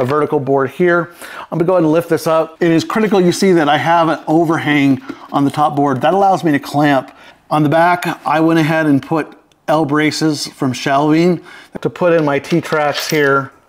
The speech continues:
This board, I have threaded inserts that I could put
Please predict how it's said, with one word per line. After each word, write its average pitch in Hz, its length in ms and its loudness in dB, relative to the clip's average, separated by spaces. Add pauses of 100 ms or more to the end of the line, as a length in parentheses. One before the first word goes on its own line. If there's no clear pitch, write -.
This 127 160 -2
board, 165 480 2
I - 500 -4
have 147 560 -4 (1500)
threaded 160 320 2
inserts 147 600 -2
that 139 220 -2
I 131 80 0
could 135 180 -4
put 156 260 -2